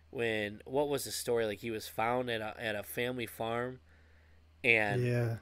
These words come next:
Speaker 1: he had a mom and a
Speaker 2: This is
Speaker 1: child with him.
Speaker 2: some
Speaker 1: There were just drugs and guns everywhere. Like,
Speaker 2: This is some bullshit.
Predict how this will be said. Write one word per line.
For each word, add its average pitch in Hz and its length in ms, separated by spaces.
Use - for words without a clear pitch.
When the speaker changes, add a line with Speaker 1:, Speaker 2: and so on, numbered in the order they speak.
Speaker 1:
he 135 140
had 127 120
a 104 80
mom 110 420
and 110 120
a 101 40
Speaker 2:
This 151 100
is 151 60
Speaker 1:
child 127 220
with 131 80
him. 147 60
Speaker 2:
some 127 100
Speaker 1:
There 113 140
were 107 80
just 104 200
drugs 113 460
and 104 140
guns 117 340
everywhere. 131 560
Like, 110 240
Speaker 2:
This 147 60
is 135 80
some 127 160
bullshit. 120 680